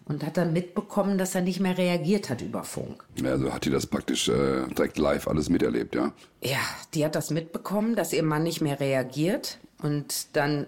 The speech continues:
Speaker 1: hatte sie Fahrgäste im Taxi und ist trotzdem erstmal direkt dorthin gefahren, zu dieser Stelle im Wald, wo er den letzten Einsatz hatte.
Speaker 2: Zusammen mit ihren Fahrgästen, oder was?
Speaker 1: Mit den Fahrgästen, die saßen hinten noch im Taxi.
Speaker 2: Ach du Scheiße.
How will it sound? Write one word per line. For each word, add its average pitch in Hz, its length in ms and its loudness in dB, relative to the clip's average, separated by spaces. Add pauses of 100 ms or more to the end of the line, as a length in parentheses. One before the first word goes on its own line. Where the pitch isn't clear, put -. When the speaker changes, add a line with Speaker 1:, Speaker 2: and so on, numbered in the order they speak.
(120)
Speaker 1:
hatte 160 300 0
sie 160 240 0
Fahrgäste 190 600 0
im 185 120 0
Taxi 214 580 -2
und 170 160 0
ist 160 200 -2
trotzdem - 480 -2
erstmal 170 340 0
direkt 160 360 -2
dorthin 170 340 2
gefahren, 160 340 0
zu 160 140 -8
dieser 160 260 -2
Stelle 180 300 0
im 151 180 0
Wald, 180 380 0 (300)
wo 156 100 0
er 156 120 2
den 165 180 0
letzten 165 340 -2
Einsatz 180 500 0
hatte. 180 420 -2 (160)
Speaker 2:
Zusammen 113 360 6
mit 139 160 6
ihren 139 160 6
Fahrgästen, 104 500 4
oder 65 140 4
was? - 160 -2 (260)
Speaker 1:
Mit 226 340 4
den 254 140 4
Fahrgästen, 214 500 2
die 147 80 0
saßen 165 300 2
hinten 202 240 0
noch 190 140 2
im 180 120 0
Taxi. - 360 -2
Speaker 2:
Ach - 320 -6
du - 180 -4
Scheiße. - 480 -2